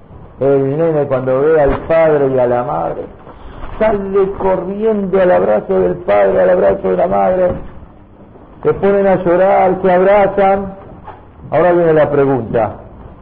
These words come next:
Este hijo, en este momento de tanta alegría, ¿puede prestar atención? "Uy, qué lindas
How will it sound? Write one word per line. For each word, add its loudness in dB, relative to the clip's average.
Este -2
hijo, 0
en -2
este 0
momento 0
de 2
tanta 0
alegría, 2
¿puede 2
prestar 0
atención? -2
"Uy, -6
qué -2
lindas -4